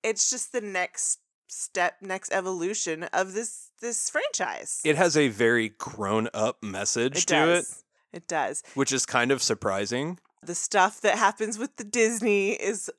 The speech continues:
Speaker 1: precious and is, of course, the highlight of the film.
Speaker 2: I mean, the trailer is so good 'cause you do, you can go find it anywhere.
Speaker 1: Mm-hmm.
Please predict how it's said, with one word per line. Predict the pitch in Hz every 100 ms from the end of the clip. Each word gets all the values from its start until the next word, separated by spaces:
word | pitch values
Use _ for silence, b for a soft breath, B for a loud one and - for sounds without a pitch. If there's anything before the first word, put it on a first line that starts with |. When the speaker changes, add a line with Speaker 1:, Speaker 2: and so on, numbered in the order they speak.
| _ _
Speaker 1:
precious | - - 175 - 254 254 - -
and | 196 190 180 _ _ -
is, | 185 180
of | 190 -
course, | 240 190
the | - 180
highlight | 170 165 160
of | 147
the | 147
film. | - 135 127 156 -
Speaker 2:
I | 143
mean, | 160 160 139 _ -
the | 151
trailer | - - 175 175 170 170 156 147 - _ _ -
is | 135
so | - - 131
good | 107 110 104 117 143 - -
'cause | - 131 120
you | 127
do, | 117 120 123 -
you | 110 123
can | 131
go | 123 127
find | - 131 117
it | 107
anywhere. | 110 104 98 95 98
Speaker 1:
Mm-hmm. | 180 147